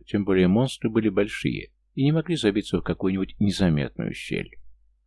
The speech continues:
Мне пришлось вернуться и помочь остальным группам, потому что они несли потери, впрочем, я не был против оказания помощи, с призраком быстро всех находили.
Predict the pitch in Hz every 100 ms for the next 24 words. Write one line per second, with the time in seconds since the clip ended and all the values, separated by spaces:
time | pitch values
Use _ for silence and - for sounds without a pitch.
0 | _ _ _ 87 90 - 87 90 - 78
1 | 73 80 - 87 78 71 85 - 85 -
2 | 80 76 71 71 69 95 104 113 _ -
3 | - 101 123 - 127 131 127 - 135 135
4 | 127 - 92 95 - 107 - 95 90 120
5 | 139 131 123 110 113 - - - 101 110
6 | 113 113 - 69 - - - - _ -
7 | 120 123 117 123 101 82 113 - 101 -
8 | 80 71 71 65 60 53 -